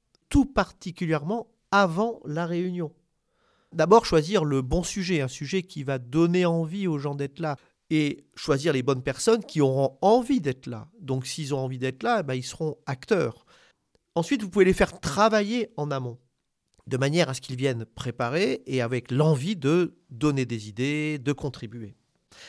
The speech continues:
Mais ça, c'est en amont. Il y a ensuite des choses qu'il faut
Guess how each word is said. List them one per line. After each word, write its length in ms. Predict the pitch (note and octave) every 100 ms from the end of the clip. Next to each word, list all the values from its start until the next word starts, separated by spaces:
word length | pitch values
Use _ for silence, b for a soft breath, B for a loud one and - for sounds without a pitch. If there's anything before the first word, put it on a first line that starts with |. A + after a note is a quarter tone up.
| -
Mais 160 | F3+ F#3+
ça, 180 | C#4+
c'est 220 | D4 A#3+ G#3
en 100 | F#3
amont. 260 | C3+ A#2+ - _ b b b b _ -
Il 60 |
y 40 | D3+
a 140 | B2+ - _ _
ensuite 260 | D#3 D3 B3+
des 80 | E3+
choses 240 | A#3 A#3+
qu'il 140 | - D#3
faut 220 | D3+